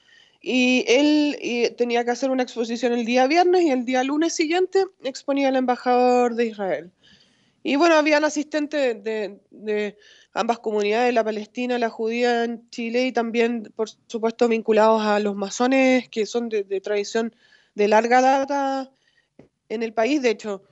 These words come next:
presidentes como Salvador Allende pertenecían a la Gran Logia Masónica. Y el embajador palestino, eh, ocupó su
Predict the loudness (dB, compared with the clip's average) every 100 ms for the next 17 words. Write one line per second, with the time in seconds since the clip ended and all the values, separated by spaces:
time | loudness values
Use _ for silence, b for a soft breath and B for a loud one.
0 | b -14 -8 -8 -6 -8 -4 -4 -2 -2
1 | -6 _ -2 0 2 2 2 2 2 0
2 | -2 -2 0 0 0 0 -2 -2 -2 -2
3 | -2 -4 -4 -4 -4 -8 -12 -10 -10 -8
4 | -8 -8 B B B B B B B 2
5 | 6 6 8 6 6 4 2 0 2 2
6 | 4 4 4 0 0 0 -2 -2 0 -2
7 | -4 -4 0 0 0 -2 -6 0 2 2
8 | -2 -6 -4